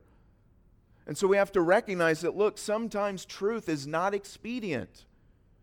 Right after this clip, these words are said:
Many times truth is not expedient. Many times truth makes it harder. But do you value the truth?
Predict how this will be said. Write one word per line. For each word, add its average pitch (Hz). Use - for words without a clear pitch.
Many 220
times 180
truth 196
is 156
not 151
expedient. 113
Many 202
times 196
truth 208
makes 170
it 190
harder. 156
But 123
do 147
you 139
value 123
the 131
truth? -